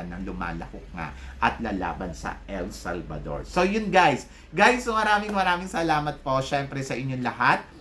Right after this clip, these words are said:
sa walang sawang suporta na binibigay ninyo dito sa channel ko. At sa mga hindi pa po nakaka-subscribe dyan,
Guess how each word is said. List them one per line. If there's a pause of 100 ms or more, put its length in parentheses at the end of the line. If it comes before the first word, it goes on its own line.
(180)
sa
walang
sawang
suporta
na
binibigay
ninyo
dito
sa
channel
ko.
At
sa
mga
hindi
pa
po
nakaka-subscribe
dyan,